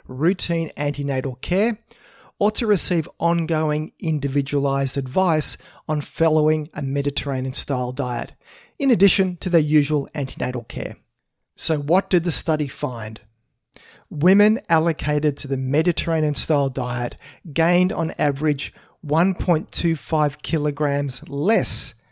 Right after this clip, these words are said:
than those who had routine care. This was a positive, seeing as most of the women were carrying too much weight into their pregnancy to begin with. The other key finding was a drop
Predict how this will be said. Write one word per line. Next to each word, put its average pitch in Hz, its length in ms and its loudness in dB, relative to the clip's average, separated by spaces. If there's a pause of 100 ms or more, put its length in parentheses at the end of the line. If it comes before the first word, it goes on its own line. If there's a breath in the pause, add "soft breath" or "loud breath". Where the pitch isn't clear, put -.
(460)
than 143 260 -4
those 147 400 2
who 135 120 -6
had 139 200 -2
routine 135 540 -2
care. 151 460 -4 (760 loud breath)
This 185 240 6
was 190 140 4
a 185 60 2
positive, 175 720 0
seeing 151 280 -2
as 127 140 -2
most 151 420 2
of 196 80 -8
the 202 100 4
women 151 420 0 (240 soft breath)
were 147 100 0
carrying 139 460 -4
too - 240 0
much 180 320 -2
weight 147 320 0 (320 soft breath)
into 151 240 -2
their 139 100 0
pregnancy 151 760 -2
to 147 120 -8
begin 127 380 -6
with. 117 320 -10 (800 loud breath)
The 156 260 -2
other 185 240 4
key 180 240 0
finding 160 640 0 (220 loud breath)
was 151 160 -4
a 156 80 2
drop 170 560 0